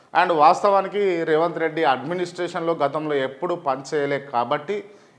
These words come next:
ఈ నిర్ణయాల వల్ల కొంచెం అవకతవకలు జరిగినట్టు అనిపిస్తూ ఉంది. కొంతమంది విశ్లేషకులు చెప్తున్నటువంటి అంశం కూడా ఇది.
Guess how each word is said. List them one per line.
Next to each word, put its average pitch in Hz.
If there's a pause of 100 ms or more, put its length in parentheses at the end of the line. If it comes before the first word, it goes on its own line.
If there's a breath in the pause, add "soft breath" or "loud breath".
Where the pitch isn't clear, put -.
ఈ 180
నిర్ణయాల 190
వల్ల 170
కొంచెం 175
అవకతవకలు 160
జరిగినట్టు 139
అనిపిస్తూ 123
ఉంది. 139
కొంతమంది 151
విశ్లేషకులు 165
చెప్తున్నటువంటి 143
అంశం 135
కూడా 107
ఇది. 82